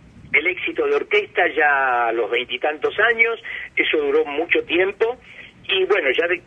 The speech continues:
caemos después en el año ochenta, donde empiezan a aparecer títulos como La Pucha, de Oscar Viale,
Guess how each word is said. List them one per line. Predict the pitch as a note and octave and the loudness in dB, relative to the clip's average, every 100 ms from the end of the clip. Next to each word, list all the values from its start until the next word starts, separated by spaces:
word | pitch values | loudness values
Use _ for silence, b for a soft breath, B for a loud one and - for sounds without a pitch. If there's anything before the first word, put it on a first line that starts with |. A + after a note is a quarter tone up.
| - | -8
caemos | - D3+ E3+ F3 | 0 2 2 -2
después | D#3 - D#3+ | -4 -2 0
en | D#3+ | 2
el | D#3 | 2
año | D#3 F#3 | 2 0
ochenta, | - E3+ F3 F3+ | 2 -2 2 0
donde | C#3 A#2+ | 0 -2
empiezan | G#2+ B2+ B2+ B2 | -2 -2 0 0
a | |
aparecer | A2+ A2 G#2+ A#2 A#2 | 0 0 0 0 -2
títulos | - A#2 A#2+ A2+ | -8 -6 -2 -2
como | - G2+ G2 | 0 -2 0
La | G2 | 0
Pucha, | - B2+ B2 B2 A2 | 0 0 0 0 0
de | G2+ | 0
Oscar | - G2+ G2+ | 0 0 2
Viale, | G#2+ A#2 A#2+ A2+ A2+ G#2+ | 4 4 2 2 2 0